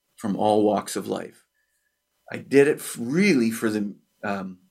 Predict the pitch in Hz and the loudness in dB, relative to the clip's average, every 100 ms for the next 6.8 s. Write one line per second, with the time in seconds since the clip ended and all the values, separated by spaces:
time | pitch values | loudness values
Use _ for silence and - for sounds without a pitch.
0 | - - 98 95 120 123 107 101 92 - | -18 -10 -6 -2 4 6 6 0 -4 -8
1 | - 139 123 113 113 147 _ _ _ _ | 0 0 0 -8 -16 -20 _ _ _ _
2 | _ _ _ _ - - 110 104 101 110 | _ _ _ _ -12 2 4 4 4 4
3 | 107 - - 113 - 78 - 160 156 - | 4 -4 2 2 2 -2 0 2 2 0
4 | - - - - 104 107 - 90 196 285 | -6 -6 -8 -6 -4 -4 -8 0 2 2
5 | - 175 139 135 113 - 110 - 113 - | 0 2 2 0 -2 0 -2 -4 -6 -8
6 | - - - 180 117 - - | -18 -6 0 0 0 -8 -20